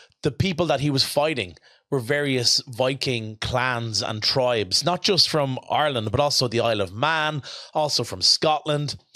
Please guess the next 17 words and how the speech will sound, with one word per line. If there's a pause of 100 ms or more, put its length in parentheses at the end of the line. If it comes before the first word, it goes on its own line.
(440)
And
it
was,
it
was
more
about
power (500)
over
the
island
of
Ireland,
because
by
ten
fourteen,